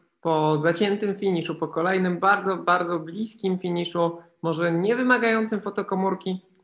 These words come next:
ale jednak chwili zastanowienia, kto wygrał, zwycięża w ostatnim etapie tegorocznej Vuelty, a Primož Roglič,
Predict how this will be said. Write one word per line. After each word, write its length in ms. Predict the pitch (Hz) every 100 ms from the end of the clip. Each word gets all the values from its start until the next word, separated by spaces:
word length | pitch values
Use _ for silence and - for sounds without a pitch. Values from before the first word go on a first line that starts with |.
| -
ale 200 | 180 208
jednak 300 | 185 185 180
chwili 280 | - 185 170
zastanowienia, 600 | 180 185 175 170 170 160
kto 260 | - 202
wygrał, 380 | 190 160 160 160 160 - _ _ -
zwycięża 800 | 143 226 208 180 160 165 156 - - _
w 80 | -
ostatnim 480 | 226 254 240 220
etapie 320 | 190 185 175 165
tegorocznej 520 | 151 151 147 156 143
Vuelty, 520 | 135 143 139 127 - _ -
a 120 | 233
Primož 380 | 262 220 202 165
Roglič, 460 | 170 156 156 156